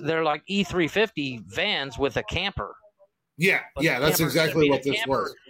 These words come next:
Speaker 1: it's, it's seats, you know, and
Speaker 2: Yeah.
Speaker 1: they usually face the stripper pole. <laughs>
Speaker 2: Yeah, well, well, they were just like,
Speaker 1: Think
Speaker 2: Oh,
Speaker 1: of a
Speaker 2: well,
Speaker 1: really
Speaker 2: you got
Speaker 1: big
Speaker 2: a
Speaker 1: gorilla,
Speaker 2: really
Speaker 1: like a, like a massive R V limo.
Speaker 2: Yeah.
Speaker 1: Kind of.
Speaker 2: Well,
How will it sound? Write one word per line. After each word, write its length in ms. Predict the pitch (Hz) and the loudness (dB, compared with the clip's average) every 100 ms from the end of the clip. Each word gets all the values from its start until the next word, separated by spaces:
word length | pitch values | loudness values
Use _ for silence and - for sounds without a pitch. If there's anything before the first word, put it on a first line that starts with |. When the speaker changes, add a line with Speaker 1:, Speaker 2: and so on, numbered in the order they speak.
| _ | _
Speaker 1:
it's, 260 | 190 - - | -10 -8 -8
it's 160 | 170 - | -6 -4
seats, 560 | - 226 214 - - - | -4 -4 -6 -8 -10 -6
you 100 | 147 | -6
know, 180 | 117 110 - - _ _ | -4 -6 -12 -20 _ _
and 120 | 147 | 0
Speaker 2:
Yeah. 60 | 151 | 0
Speaker 1:
they 20 | |
usually 320 | 160 151 147 | 0 -2 -4
face 340 | - 165 151 - | -6 -6 -6 -6
the 140 | 156 | -8
stripper 500 | - - - - - - | -8 -10 -8 -8 -8 -12
pole. 320 | - - 523 - 480 208 - | -10 -10 -10 -6 -2 -2 -2
<laughs> 100 | - 415 - - - 240 | -4 -2 -8 -8 -6 -4
Speaker 2:
Yeah, 240 | 151 131 110 - - | 2 2 0 -4 2
well, 360 | 180 180 165 | 2 4 2
well, 200 | 185 185 | 4 4
they 120 | 175 208 | 6 4
were 160 | 196 | 4
just 220 | 170 160 | 2 0
like, 160 | 165 139 | 2 2
Speaker 1:
Think 240 | 127 135 | 2 0
Speaker 2:
Oh, 0 | |
Speaker 1:
of 60 | - | -2
a 20 | |
Speaker 2:
well, 80 | 139 | 0
Speaker 1:
really 140 | 139 143 | 2 4
Speaker 2:
you 60 | |
got 80 | 147 | 4
Speaker 1:
big 100 | 135 | 2
Speaker 2:
a 40 | 127 | 0
Speaker 1:
gorilla, 340 | 131 147 147 | 2 4 2
Speaker 2:
really 200 | 135 143 | 0 -4
Speaker 1:
like 160 | 123 165 | -6 -6
a, 140 | 151 - 160 | -6 -4 -4
like 120 | 151 | 0
a 180 | 147 131 | -2 -2
massive 640 | 131 135 139 143 170 135 107 - 403 453 480 - - | -6 -4 -2 -2 -4 -4 -8 -16 -10 -10 -10 -14 -2
R 180 | 143 147 | 0 0
V 300 | 135 151 139 | -2 0 0
limo. 560 | 123 139 135 95 80 - _ _ _ _ _ | 2 2 0 -4 -8 -14 _ _ _ _ _
Speaker 2:
Yeah. 180 | 143 113 | -2 -2
Speaker 1:
Kind 120 | - 160 | -6 2
of. 60 | |
Speaker 2:
Well, 220 | 190 196 | 4 4